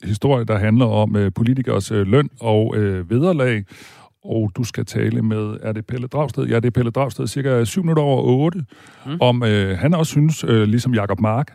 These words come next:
Speaker 1: fra S F, at man bør gøre noget ved de her, øh, lønninger og vederlag, som måske er for høje.
Speaker 2: Det har været helt klart nemmest, nu er det mig, der sidder med den her historie, øhm, det er Jacob Marks, øh, forslag, det tager udgangspunkt i, og det har helt klart været nemmest at få politikere, øh,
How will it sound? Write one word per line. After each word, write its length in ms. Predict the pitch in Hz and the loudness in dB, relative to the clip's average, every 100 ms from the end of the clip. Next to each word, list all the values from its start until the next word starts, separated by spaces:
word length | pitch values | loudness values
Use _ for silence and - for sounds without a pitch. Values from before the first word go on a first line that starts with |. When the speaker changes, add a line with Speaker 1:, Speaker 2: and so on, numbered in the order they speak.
| _ | _
Speaker 1:
fra 280 | - 117 151 | -8 -2 -2
S 120 | 151 143 | 0 -2
F, 60 | 104 - - - - | -4 -14 -20 -20 -8
at 140 | - 107 | -4 2
man 140 | 107 | 2
bør 100 | 101 | 2
gøre 160 | 104 110 | 0 2
noget 260 | 104 110 | 6 6
ved 80 | 120 | 4
de 160 | 101 110 | 0 -4
her, 300 | 107 101 95 | -2 -2 -4
øh, 360 | 92 90 90 90 | -4 -4 -4 -6
lønninger 400 | - 104 113 127 | -2 2 4 4
og 360 | 107 101 98 95 | 2 -2 -2 0
vederlag, 420 | 98 110 104 95 - - - | 2 2 2 -2 -4 -12 -12
som 420 | - 113 98 98 - | -2 0 0 -4 -10
måske 360 | 117 139 - 262 | -2 -2 0 -4
er 80 | 113 | -4
for 160 | 104 | -4
høje. 220 | 92 92 85 87 _ _ | -4 -4 -8 -12 _ _
Speaker 2:
Det 80 | 135 | 0
har 140 | 127 | 2
været 400 | 127 123 123 127 | 2 4 4 2
helt 220 | 131 220 | 0 0
klart 260 | 165 156 120 | 2 0 0
nemmest, 380 | 123 123 143 - | -2 0 -2 0
nu 60 | |
er 40 | 151 | 0
det 60 | |
mig, 160 | 135 127 | 0 0
der 60 | 135 | 0
sidder 220 | 139 135 | -2 -4
med 60 | 120 | -2
den 60 | 117 | -2
her 60 | |
historie, 500 | 107 104 113 101 95 95 | -2 0 0 0 -2 -2
øhm, 260 | 107 107 | -2 -2
det 100 | 107 | 0
er 40 | 117 | 0
Jacob 240 | 107 101 | 0 -2
Marks, 360 | 101 98 113 - | -2 -4 -4 -4
øh, 160 | 98 95 | -4 -2
forslag, 460 | 98 110 - 95 | -2 -4 -2 -4
det 100 | 90 | -4
tager 120 | 104 104 | -2 0
udgangspunkt 680 | 113 120 92 98 - 104 | 0 -2 -6 -4 -4 -2
i, 140 | 107 87 | -2 -4
og 180 | 104 | -2
det 140 | 117 107 | 0 0
har 160 | 104 | 0
helt 240 | 101 143 196 | -2 -2 0
klart 160 | 127 | 0
været 160 | 107 107 | 0 0
nemmest 360 | 107 110 139 - | 0 2 0 -2
at 80 | |
få 120 | 101 104 | -6 -6
politikere, 640 | 110 131 139 107 90 92 | -2 -2 0 -2 -4 -4
øh, 200 | 87 90 | -6 -8